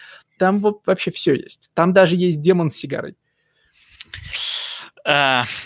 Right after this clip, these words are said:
Speaker 2: так, ну, у меня вопрос по поводу будущего только один. Вот смотри, я смотрю на оставшиеся пять выпусков, которые остались до Стазиса. У нас, значит, уже есть три клинка.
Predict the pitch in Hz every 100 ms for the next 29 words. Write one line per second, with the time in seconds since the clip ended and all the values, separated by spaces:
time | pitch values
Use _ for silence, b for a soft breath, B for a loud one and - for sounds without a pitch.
0 | B - 120 - - 127 143 - 131 139
1 | 180 185 139 120 131 143 151 151 - -
2 | 110 - - 127 123 120 123 135 127 -
3 | 117 107 117 117 113 113 110 90 107 -
4 | 120 117 101 98 - 120 131 120 120 -
5 | - 117 - 113 - 117 113 - 156 220
6 | - - - 107 - 104 - - 117 113
7 | 98 110 101 - - 92 82 - - -
8 | 107 110 135 113 - - 110 151 139 -
9 | - 120 - 107 - 87